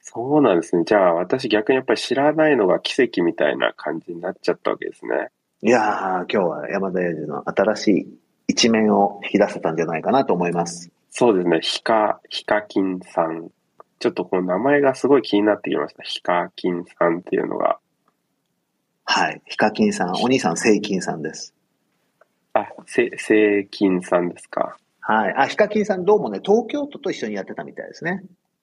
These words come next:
Speaker 1: あ、そうなんですね。なるほど。
Speaker 2: はい。
Speaker 1: 東京都だと確かにわからないかもしれないですね。
Speaker 2: 確かに。ニューヨーク州ですからね。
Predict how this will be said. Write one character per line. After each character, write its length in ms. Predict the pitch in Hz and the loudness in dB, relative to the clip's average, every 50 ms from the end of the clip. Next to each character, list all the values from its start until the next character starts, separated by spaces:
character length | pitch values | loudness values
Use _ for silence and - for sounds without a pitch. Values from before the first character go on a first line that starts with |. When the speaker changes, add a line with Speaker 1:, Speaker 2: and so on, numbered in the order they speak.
| _ _ | _ _
Speaker 1:
あ、 160 | - 123 - _ _ _ _ _ _ _ _ _ _ | -4 -4 -4 _ _ _ _ _ _ _ _ _ _
そ 420 | - - 135 139 147 156 160 160 147 | -4 -2 0 2 2 2 2 2 2
う 20 | |
な 160 | 123 104 92 | 2 2 0
ん 100 | 87 82 | 0 -2
で 120 | 80 85 - | -4 -6 -8
す 120 | _ - | _ -4
ね。 180 | 90 90 92 92 | 0 0 2 2
な 140 | 92 92 | 2 0
る 80 | 92 104 | 0 0
ほ 60 | 104 107 | 0 0
ど。 120 | 127 131 | 0 0
Speaker 2:
は 140 | 131 123 120 | 0 0 0
い。 20 | |
Speaker 1:
東 240 | - 151 - 151 143 - | 0 0 -2 -2 -6 -4
京 240 | - 165 160 151 143 | -2 0 2 2 2
都 140 | - 131 | 2 2
だ 140 | 120 123 117 | 2 2 2
と 180 | - - 95 90 | 2 2 0 0
確 260 | 92 - 95 - - | 0 -4 -8 -8 -6
か 140 | - - 85 | -4 -2 -2
に 120 | 85 82 80 | 0 0 -2
わ 120 | 80 82 | -2 -2
か 140 | - - 87 | -2 0 0
ら 120 | 85 85 | 2 2
な 120 | 82 82 78 | 0 0 -2
い 60 | - | -4
か 120 | - 85 | -4 -6
も 80 | 87 85 | -6 -6
し 80 | - - | -6 -6
れ 60 | 90 | -6
な 120 | 90 87 | -6 -6
い 20 | - | -8
で 60 | - | -12
す 120 | - - 85 | -10 -6 -2
ね。 200 | 82 82 82 82 82 - _ - _ _ _ _ _ _ _ _ - - - _ _ | 0 0 0 0 -2 -6 _ -20 _ _ _ _ _ _ _ _ -20 -20 -20 _ _
Speaker 2:
確 180 | - 113 - - | -8 -8 -6 -8
か 100 | - 67 | -12 -12
に。 140 | 73 90 110 | -12 -6 -2
ニ 80 | 123 | 2
ュ 40 | 147 | 4
ー 20 | 160 | 6
ヨ 100 | 156 156 | 6 4
ー 40 | 156 | 4
ク 60 | 156 | 2
州 160 | - - - | 0 -2 -2
で 100 | - - | -2 -6
す 60 | - | -12
か 100 | - - | -12 -10
ら 80 | 80 95 | -6 -2
ね。 260 | 123 160 170 151 - | 0 0 0 -2 -4